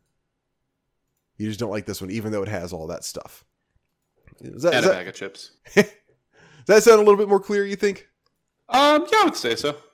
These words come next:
Speaker 2: I struggled with this one a little bit from that perspective, but, um,
Speaker 1: Oh, did you?
Speaker 2: I'm pretty happy with my list. Yeah, I ch-, uh, we'll talk about it.
Speaker 1: Okay, all right. Uh, I'll start this time. My number five is Heroes of Might and Magic two.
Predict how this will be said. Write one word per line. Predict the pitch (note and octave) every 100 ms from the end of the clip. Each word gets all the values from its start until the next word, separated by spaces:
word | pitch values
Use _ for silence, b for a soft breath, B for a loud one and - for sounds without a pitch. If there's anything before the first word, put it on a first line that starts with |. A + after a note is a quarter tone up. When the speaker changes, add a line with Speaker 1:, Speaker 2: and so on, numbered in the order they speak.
| _ _ _
Speaker 2:
I | -
struggled | D#3 F3 C#3
with | B2+
this | -
one | C3+
a | B2
little | A#2+ A#2
bit | B2
from | A#2 A#2
that | A2+
perspective, | - G#2+ A2+ G#2+ A2 G#2+
but, | G#2 G2+
um, | G2+ B2
Speaker 1:
Oh, |
did | D3+ D3+
you? | E3 _ _ _ _ _ -
Speaker 2:
I'm | D4
pretty | A#2
happy | F#2+ -
with | -
my |
list. | G2+ C#3
Yeah, | F3+ E3+
I | G#3
ch-, | -
uh, | - - - _
we'll | -
talk | - F#2+ -
about | F2+ -
it. | _ _ -
Speaker 1:
Okay, | - D#3 -
all | D#3
right. | - _ _ _ _ _ _ _ _ _ -
Uh, | - E3+ D#3+
I'll | C#4+
start | - F3
this | B2+ -
time. | C3+ C3+ _ _ _ _ _ _ _ _ _ _ _ _ _ _ _ _
My | A3
number | D#4 D#4
five | D4 B3+ C4 C4 B3+ A3 -
is | G#3 G#3 G3+ G3+ B3 D#4 C#4+ - D#3 B B B
Heroes | - C4+ D#4+ D4+ A#3+
of | F#3
Might | G3 F#3+
and | F3+
Magic | D#3+ D#3+ D#3+ -
two. | - G2